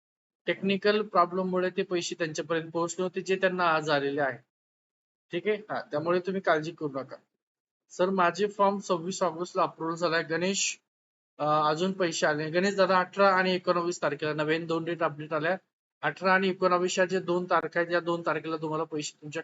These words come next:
खात्यामध्ये जमा होतील, त्याची तुम्ही अजिबात काळजी करू नका. ठीक आहे? हा.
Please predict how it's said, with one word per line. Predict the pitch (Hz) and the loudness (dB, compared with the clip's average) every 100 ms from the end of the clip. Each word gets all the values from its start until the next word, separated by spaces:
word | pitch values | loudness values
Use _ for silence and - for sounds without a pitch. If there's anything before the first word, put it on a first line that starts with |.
| - | -6
खात्यामध्ये | 151 156 147 151 | -4 -4 -6 -6
जमा | 147 143 | -4 -2
होतील, | 143 135 175 185 _ _ _ - | -2 -4 -6 -10 _ _ _ -10
त्याची | 147 175 | -6 -6
तुम्ही | 175 175 | -2 -2
अजिबात | 156 156 160 - | -2 -2 -4 0
काळजी | 147 135 147 | 0 0 -4
करू | 147 135 | -4 -6
नका. | 127 131 | -6 -10
ठीक | 135 175 185 | -8 -6 -2
आहे? | 202 | -4
हा. | 170 | -4